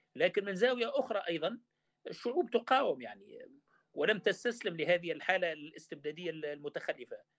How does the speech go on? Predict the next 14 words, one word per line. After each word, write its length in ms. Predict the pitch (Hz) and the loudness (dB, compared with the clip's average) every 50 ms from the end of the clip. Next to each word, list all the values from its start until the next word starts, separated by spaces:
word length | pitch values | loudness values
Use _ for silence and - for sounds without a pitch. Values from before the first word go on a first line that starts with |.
| _ _ _ _ _ | _ _ _ _ _
فعلًا 320 | - 233 294 262 220 214 | -4 -2 -2 0 -2 -2
العالم 540 | 208 208 196 202 196 208 226 233 220 208 208 | -2 -2 -2 0 0 0 0 0 0 -2 -2
العربي 380 | 202 208 220 220 208 202 190 | -2 -2 0 -2 -2 -2 -2
هو 100 | 196 214 | -4 -2
عبارة 320 | 190 185 185 185 208 208 196 | -4 -4 -2 -2 0 0 0
عن 80 | 185 | -2
ثقب 340 | 185 170 - - - - 175 | -2 -4 -6 -8 -12 -12 -10
أسود 540 | 180 180 - - 185 180 - 151 143 - - _ _ _ _ _ _ _ _ _ _ - | -10 -6 -4 -4 -4 -4 -4 -4 -6 -6 -6 _ _ _ _ _ _ _ _ _ _ -16
كما 300 | - 135 135 139 139 139 | -14 -12 -8 -6 -6 -4
يذكر 480 | 135 139 156 175 160 - - 156 147 139 | -2 -2 0 -2 -2 -2 -2 -2 -2 -2
الدكتور 600 | 143 143 131 127 127 123 131 127 - - 165 147 | -2 -2 -2 -2 -2 -4 -6 -6 -2 0 0 2
عبد 160 | 131 139 139 | 0 0 0
الوهاب 200 | 139 135 147 143 | 2 2 2 2
الأفندي، 540 | 131 135 123 - 170 165 147 151 165 185 - | 0 0 2 2 2 2 0 -4 -8 -8 -10